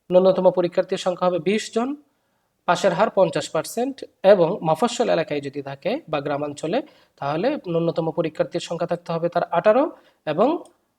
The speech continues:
পাশের হার থাকতে হবে পঁয়তাল্লিশ পার্সেন্ট। তো এই ছিল আমাদের, আহ, যে, আহ, পরীক্ষার্থীর সংখ্যা প্লাস, আহ, তার রেজাল্টের হার কত থাকতে হবে একটা প্রতিষ্ঠান এমপিওভুক্তি থাকার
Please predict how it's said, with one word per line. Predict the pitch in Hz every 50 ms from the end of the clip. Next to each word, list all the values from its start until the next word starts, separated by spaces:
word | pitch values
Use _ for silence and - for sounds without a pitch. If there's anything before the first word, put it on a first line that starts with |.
| _ _ _ _ _ _ -
পাশের | 185 180 175 190 180
হার | 151 156 156 139
থাকতে | - 147 - - - 131
হবে | 139 139 139
পঁয়তাল্লিশ | - - 147 143 - 139 127 127 127 - -
পার্সেন্ট। | - - 123 - - - - - _ _ - _ _ _ _ _ _ -
তো | - - -
এই | 208 208 240 262 262
ছিল | - 269 247 214 202 262 -
আমাদের, | - 160 165 160 156 175 202 208 -
আহ, | 170 160 156 151 147 143
যে, | 139 139 147 139 139 139 139 -
আহ, | - - - - _ _ _ _ _ _ _ _ _ -
পরীক্ষার্থীর | - 185 196 190 190 - 214 214 214 - - 196
সংখ্যা | 165 - - - 160 160 156 - 156 151 156 160 160 - - _ _ _ _ -
প্লাস, | 170 160 160 160 160 - - - 165
আহ, | 165 156
তার | - - 147 139 147
রেজাল্টের | 165 156 170 160 156 151 170 160 139
হার | 135 156 156 156
কত | - 170 151 156
থাকতে | 156 160 151 - _ 147
হবে | 139 143 143 143 180 220 -
একটা | - 151 _ - 156
প্রতিষ্ঠান | _ - 139 151 147 - - 185 185 -
এমপিওভুক্তি | 175 165 156 156 - 160 156 147 143 143 _ _ _ _ - 208 226 269 294 - _ _ _ _ _ _ _ _ _ _ -
থাকার | - 185 185 185 196 190 180